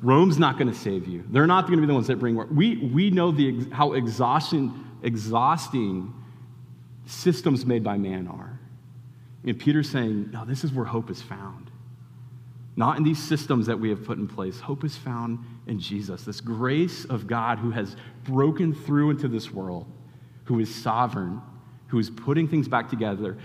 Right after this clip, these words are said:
We have seen a glimpse of that with this healing of this man who was crippled. And this is where real salvation is found. Our hope is in Jesus. Peter takes hope and says, "This is where we, we place it,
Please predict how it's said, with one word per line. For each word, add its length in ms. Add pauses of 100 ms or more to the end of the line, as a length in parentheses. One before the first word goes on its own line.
(140)
We 100
have 120
seen 140
a 40
glimpse 480
of 100
that 180
with 100
this 160
healing 460 (300)
of 120
this 180
man 320
who 120
was 120
crippled. 460 (580)
And 180
this 240
is 140
where 160
real 260
salvation 560
is 140
found. 300 (580)
Our 100
hope 240
is 120
in 180 (340)
Jesus. 720 (1000)
Peter 180
takes 300 (180)
hope 340
and 120
says, 300
"This 260
is 120
where 200
we, 220
we 200
place 400
it, 160